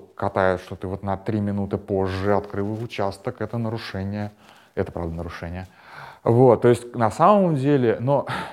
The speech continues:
<laughs> я себе опять же представляю, что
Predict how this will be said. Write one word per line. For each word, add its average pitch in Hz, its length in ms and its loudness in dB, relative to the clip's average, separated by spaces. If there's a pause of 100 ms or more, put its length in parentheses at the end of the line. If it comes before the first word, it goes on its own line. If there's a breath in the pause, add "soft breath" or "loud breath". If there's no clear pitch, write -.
(140)
<laughs> - 420 -20
я 107 240 -2
себе 135 200 2
опять 123 280 2
же 107 100 -4
представляю, 104 680 0
что - 300 -4